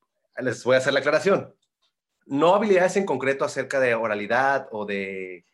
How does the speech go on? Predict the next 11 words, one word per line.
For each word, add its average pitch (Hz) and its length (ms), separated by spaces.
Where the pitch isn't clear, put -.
o 107 260
escritas, 117 640
¿no? 120 160
Sino 120 540
estas - 220
habilidades 131 360
que 107 140
ya 120 140
hemos 127 260
ido 127 160
platicando 120 680